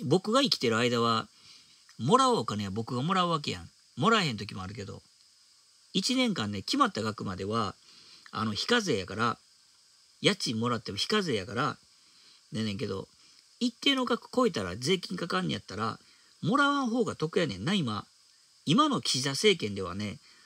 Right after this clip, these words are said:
働いた方が損なんやで。今の岸田政権では、働いた方が損やねん。例えば給料が、あー、二万円上がっても、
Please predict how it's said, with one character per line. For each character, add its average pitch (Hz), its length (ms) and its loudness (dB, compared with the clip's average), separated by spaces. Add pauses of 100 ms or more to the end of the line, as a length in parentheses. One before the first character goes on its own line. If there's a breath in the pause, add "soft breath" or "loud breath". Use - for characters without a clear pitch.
働 320 440 0
い 214 40 -6
た 110 80 -4
方 95 80 -4
が 92 80 -6
損 302 260 0
な 170 80 0
ん 110 60 -2
や 87 80 -8
で。 87 200 -8 (880)
今 160 200 2
の 131 80 0
岸 - 200 -2
田 117 60 -2
政 135 240 0
権 101 140 -6
で 92 60 -8
は、 98 180 -10 (440 soft breath)
働 294 420 0
い - 40 -6
た - 80 -2
方 104 60 -6
が 92 100 -8
損 180 220 0
や 104 100 -4
ね 95 80 -12
ん。 120 100 -18 (1800 soft breath)
例 302 80 2
え 269 60 0
ば 208 120 0
給 277 260 2
料 123 220 4
が、 117 400 2
あ 101 320 -4
ー、 113 80 -4
二 226 120 4
万 285 260 2
円 120 180 -2
上 131 80 0
が 127 80 0
っ 110 40 -8
て - 140 -12
も、 98 220 -10